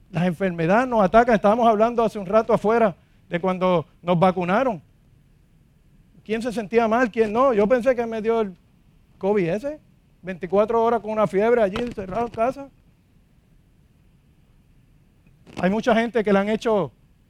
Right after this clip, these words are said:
daño físico y daño, y daño mental. El famoso bullying. ¿A quién no se lo bufiaron? Ahora se llama, lo mismo, nombres nuevos, ¿no? Qué bueno que la, las que bregan con esa cuestión le han puesto nombre.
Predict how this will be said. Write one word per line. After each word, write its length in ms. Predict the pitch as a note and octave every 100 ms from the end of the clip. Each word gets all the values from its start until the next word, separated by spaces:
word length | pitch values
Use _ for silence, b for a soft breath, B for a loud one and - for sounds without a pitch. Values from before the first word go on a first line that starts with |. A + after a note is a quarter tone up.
| _
daño 360 | D#3 G#3 A#3 G#3+
físico 800 | - A3 B3 A#3+ A3+ G#3 F#3 - _ -
y 120 | F3
daño, 280 | F#3+ A3+ B3+
y 100 | G3+
daño 280 | F#3+ G3+ A#3
mental. 480 | A3+ F#3+ G#3 B3+ F#3 - _ _ _ _ _ _ _ _ _ _ _ _ _ _
El 120 | D#3+
famoso 760 | C#3+ F3 G3 A#3 B3+ A#3 E3 C#3+
bullying. 500 | A#2+ C#3+ A3 E4 A3+ - _ _ _ _ _ _ _ _ -
¿A 80 | E3
quién 140 | F3+
no 80 | B3+
se 120 | D4
lo 80 | C#4
bufiaron? 540 | C4 F#3+ G3 A3+ C#4 - _ _ _ -
Ahora 180 | F3+ G3+
se 80 |
llama, 220 | B3+ A#3+ F#3+
lo 320 | D#3+ D3 D3
mismo, 280 | A#3 B3+ F#3
nombres 340 | F3 A3 A#3
nuevos, 320 | F#3+ A3+ B3
¿no? 240 | F#3 D4 D4
Qué 80 | G3+
bueno 280 | G3 A3+ A3
que 220 | G3+ D#3+ - _ _ _ _
la, 360 | - D3+ D3+ D3
las 200 | D3+ D3
que 120 | D3+
bregan 260 | C#3+ F#3+ A3
con 160 | G#3+
esa 180 | G3+ A3+
cuestión 280 | G#3+ G3 G#3
le 80 | G#3+
han 80 | F#3+
puesto 260 | G3+ -
nombre. 320 | F#3 B3 G#3+